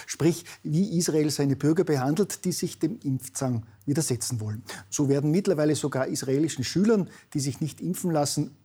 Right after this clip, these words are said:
Schulzeugnisse verweigert. Die Behörden gehen mit allen Mitteln gegen Impfgegner vor.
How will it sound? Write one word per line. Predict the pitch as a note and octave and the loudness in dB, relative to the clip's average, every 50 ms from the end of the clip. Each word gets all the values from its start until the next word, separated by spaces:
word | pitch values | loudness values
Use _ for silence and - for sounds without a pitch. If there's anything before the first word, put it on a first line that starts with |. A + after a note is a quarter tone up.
| _ - | _ -12
Schulzeugnisse | - - - F#3+ G#3 F#3 - - - C3+ B2 A2 B2 B2+ A2+ - A#2+ A2 | -8 -2 0 0 0 0 -2 -2 -2 -2 0 0 -2 -2 -2 -2 -4 -4
verweigert. | - A2+ A#2+ A#2 B2 B2 C3+ A#2+ A2 - - - - - - - | -4 -4 -2 -2 -2 -2 -2 -4 -6 -10 -18 -18 -18 -18 -14 -6
Die | - C3 | -4 0
Behörden | C3+ C3 C3+ D#3 F#3 G3+ F#3 D3+ | 0 2 4 4 4 4 2 2
gehen | - D#3+ C#3+ C#3+ | 2 2 2 4
mit | C#3+ C3 A2+ - - | 2 0 0 -2 -4
allen | - C3+ D#3 F3 E3+ | -2 2 2 4 4
Mitteln | D#3+ F3 F#3+ G3 F3+ D3+ | 4 4 4 2 0 2
gegen | D#3 C#3+ C3+ C#3 D#3 | 2 2 2 2 2
Impfgegner | E3+ F#3+ G#3 G3 - - F3 D3+ D#3+ E3 C#3+ | 2 2 2 2 2 2 2 2 2 0 0
vor. | - D3+ D3+ D3+ C#3+ | 2 2 2 2 0